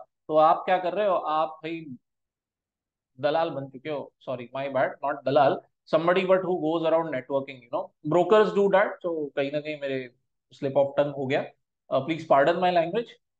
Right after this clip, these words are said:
but हाँ, you, you focus on networking। यहाँ जा रहे हो, वहाँ जा रहे हो, इससे बातचीत हो रही है, इसके साथ चाय सुट्टा चल रहा है आपका, uh, हाँ, this is not at all okay। ठीक है, तो अमला यहाँ पर ना खुद के शॉर्टकमिंग को एड्रेस कर रही है,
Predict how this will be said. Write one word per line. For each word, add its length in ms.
but 100
हाँ, 320
you, 200
you 100
focus 240
on 100
networking। 540
यहाँ 180
जा 140
रहे 120
हो, 80
वहाँ 220
जा 80
रहे 120
हो, 60
इससे 240
बातचीत 400
हो 40
रही 180
है, 60
इसके 200
साथ 240
चाय 160
सुट्टा 300
चल 160
रहा 140
है 60
आपका, 360
uh, 180
हाँ, 300
this 140
is 160
not 400
at 180
all 140
okay। 400
ठीक 140
है, 60
तो 80
अमला 300
यहाँ 240
पर 260
ना 200
खुद 220
के 460
शॉर्टकमिंग 800
को 80
एड्रेस 380
कर 100
रही 160
है, 180